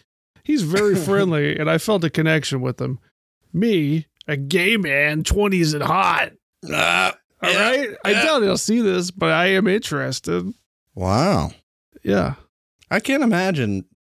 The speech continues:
Speaker 1: Called himself hot.
Speaker 2: Yeah, and I
Speaker 1: Like, you're
Speaker 2: can't
Speaker 1: not supposed to say that.
Speaker 2: No, that's true. That's true. But I also just can't imagine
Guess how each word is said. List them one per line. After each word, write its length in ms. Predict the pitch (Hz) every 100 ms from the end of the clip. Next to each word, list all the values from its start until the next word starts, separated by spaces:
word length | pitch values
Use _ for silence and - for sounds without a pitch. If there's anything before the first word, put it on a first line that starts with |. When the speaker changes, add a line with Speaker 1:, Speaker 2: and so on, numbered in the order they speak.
| _ -
Speaker 1:
Called 200 | - 220
himself 300 | 202 196 156
hot. 400 | - 196 311 - - _ _ _
Speaker 2:
Yeah, 280 | 156 180 160
and 140 | 135 147
I 40 |
Speaker 1:
Like, 100 | 143
you're 80 | 190
Speaker 2:
can't 100 | 196
Speaker 1:
not 100 | 269
supposed 280 | - 226 -
to 80 | 135
say 240 | 165 226
that. 260 | 156 127 -
Speaker 2:
No, 220 | 113 101
that's 240 | 107 98
true. 340 | - 117 90 87 -
That's 180 | 104 101
true. 180 | - 101
But 120 | 113
I 100 | 139
also 240 | 160 196
just 200 | 175 143
can't 180 | - 139
imagine 580 | 120 117 117 117 110 92